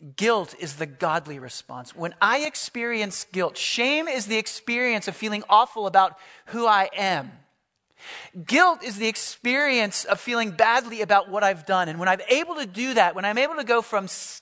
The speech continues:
temptation to sin to godly sorrow, then I can lead to repentance,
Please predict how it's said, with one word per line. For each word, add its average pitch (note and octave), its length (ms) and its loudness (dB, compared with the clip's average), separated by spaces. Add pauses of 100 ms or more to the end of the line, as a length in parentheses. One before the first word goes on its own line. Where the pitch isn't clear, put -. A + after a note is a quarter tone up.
(120)
temptation A#3+ 760 -2 (420)
to F#3 100 -4
sin F#3+ 680 0 (1200)
to D#3+ 120 -4
godly E3+ 460 -2
sorrow, E3 600 -4
then E3+ 380 -4
I D#3+ 160 -2
can D#3 240 -12
lead D3 240 -12
to C#3+ 140 -14
repentance, - 920 -12